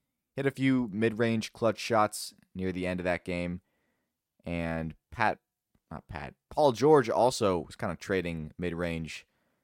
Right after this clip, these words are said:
clutch buckets with Devin Booker. I think they each hit one. Paul George might have even hit two. And then Cam Payne as well had a clutch layup near the end. Cameron Payne dropped twenty-nine points tonight, which I think was his career high. It's definitely his playoff career high. Uh, but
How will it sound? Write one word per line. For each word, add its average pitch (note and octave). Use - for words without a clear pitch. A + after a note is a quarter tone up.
clutch -
buckets F2
with E2+
Devin E2+
Booker. E2
I F2
think D3
they G2+
each G#2
hit F#2+
one. F2+
Paul G#2+
George G2
might F#2
have E2+
even E2
hit E2
two. F#2+
And F2+
then E2
Cam C#3
Payne B2+
as G2
well B2
had C#3
a G2+
clutch -
layup F#2
near F2
the F2+
end. E2+
Cameron E3+
Payne G#2+
dropped G2+
twenty-nine C#3
points A#2
tonight, F2
which F#2+
I C3
think F#3+
was D3
his A2+
career G#2+
high. G2
It's D2
definitely D#3+
his A#2+
playoff A#2
career D#2
high. D2+
Uh, A#1
but D#2